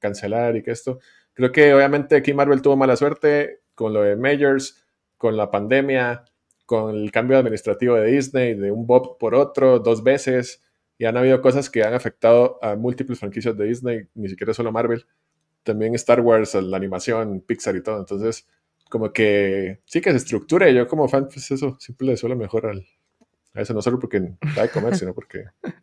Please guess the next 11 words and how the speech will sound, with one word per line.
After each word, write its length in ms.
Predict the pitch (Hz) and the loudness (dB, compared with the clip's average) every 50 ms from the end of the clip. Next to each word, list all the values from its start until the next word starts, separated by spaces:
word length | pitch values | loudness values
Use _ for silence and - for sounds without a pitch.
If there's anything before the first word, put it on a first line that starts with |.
| - - - - - | -16 -16 -14 -10 -8
me 80 | 95 | -6
gusta. 420 | 92 107 107 - - - - - - _ _ _ _ | -6 -6 -6 -6 -6 -6 -6 -6 -8 _ _ _ _
Pero 240 | - 110 104 104 98 | 0 0 2 2 2
sí, 260 | 95 - 127 127 123 120 | 2 4 4 4 4 4
muchas, 400 | 113 113 113 - 143 139 123 113 | 2 0 0 6 8 8 8 8
muchas 180 | 117 113 - 143 | 6 4 4 6
gracias, 260 | 139 147 147 151 143 | 6 6 4 4 2
amigos, 320 | 123 123 139 156 139 135 | 2 4 4 4 4 2
por 200 | - 113 98 92 - | 2 -2 -2 -2 -4
compartir 540 | - 110 101 - 90 92 90 - 113 107 113 | -8 -10 -8 -6 -8 -8 -6 -6 -8 -8 -6
su 320 | - - 117 95 92 - | -6 -6 -6 -6 -6 -12